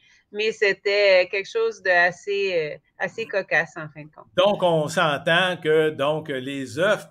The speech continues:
Speaker 2: poussent pas sur cette agave-là.
Speaker 1: <laughs> Non, il y a,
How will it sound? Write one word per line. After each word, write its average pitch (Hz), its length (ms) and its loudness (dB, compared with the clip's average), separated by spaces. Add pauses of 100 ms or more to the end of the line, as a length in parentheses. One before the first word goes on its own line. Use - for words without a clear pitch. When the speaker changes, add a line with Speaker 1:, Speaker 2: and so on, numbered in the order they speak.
(120)
Speaker 2:
poussent 170 280 -4
pas 190 260 -4
sur 165 220 -10
cette 131 300 -8
agave-là. 127 720 -6 (160)
Speaker 1:
<laughs> - 300 -14 (1200)
Non, 233 260 2 (100)
il 247 240 -2
y 262 80 6
a, 339 180 8